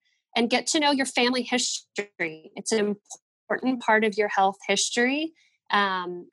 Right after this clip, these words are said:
so talk to those relatives that are available to you and really dig into that and, and find out as much as you can about diseases and cancers and conditions that may be a part of,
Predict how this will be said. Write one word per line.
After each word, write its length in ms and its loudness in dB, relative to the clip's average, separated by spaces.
so 180 -2
talk 300 0
to 100 -2
those 260 -2
relatives 580 -2
that 140 0
are 80 0
available 560 -2
to 120 -4
you 180 -4
and 160 -4
really 420 4
dig 220 4
into 320 2
that 460 2
and, 540 -6
and 280 -6
find 400 4
out 220 6
as 160 -4
much 180 0
as 140 0
you 100 0
can 520 0
about 420 2
diseases 920 -2
and 200 -18
cancers 760 -4
and 180 -8
conditions 720 -2
that 220 0
may 240 -2
be 120 0
a 40 -2
part 280 0
of, 200 -6